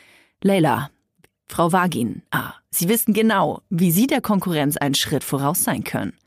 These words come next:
Indem Sie Ihre Ideen geschickt vermitteln und die richtigen Leute zusammenbringen.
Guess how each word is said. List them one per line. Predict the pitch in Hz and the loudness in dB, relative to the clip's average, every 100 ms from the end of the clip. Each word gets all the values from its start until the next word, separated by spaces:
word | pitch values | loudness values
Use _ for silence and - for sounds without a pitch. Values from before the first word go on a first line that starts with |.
| _ _ _ | _ _ _
Indem | - 202 262 | -2 2 2
Sie | 247 294 | 4 2
Ihre | 277 262 | 2 2
Ideen | 233 220 240 233 | 0 0 2 2
geschickt | 208 233 196 | 2 -2 -2
vermitteln | 214 208 202 202 190 | 0 0 2 0 2
und | 185 | 0
die | 208 | 2
richtigen | 220 233 208 | 0 2 2
Leute | 214 190 170 | 2 0 -2
zusammenbringen. | - 147 143 131 131 139 123 80 | -2 -2 0 0 -2 -2 -4 -4